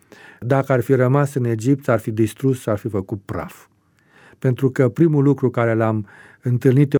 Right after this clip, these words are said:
când am fost la o piramidă, m-am dus să o văd și eu puțin mai de la distanță, că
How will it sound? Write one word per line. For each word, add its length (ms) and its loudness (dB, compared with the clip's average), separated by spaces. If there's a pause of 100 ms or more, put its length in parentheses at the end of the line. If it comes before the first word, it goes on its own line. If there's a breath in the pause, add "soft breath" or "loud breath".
când 160 -2
am 100 0
fost 200 2
la 100 4
o 60 2
piramidă, 800 -2 (460 loud breath)
m-am 220 0
dus 220 2
să 180 2
o 120 0
văd 220 0
și 160 -4
eu 100 2
puțin 340 -4
mai 180 -2
de 120 -4
la 160 -2
distanță, 540 -4
că 280 -8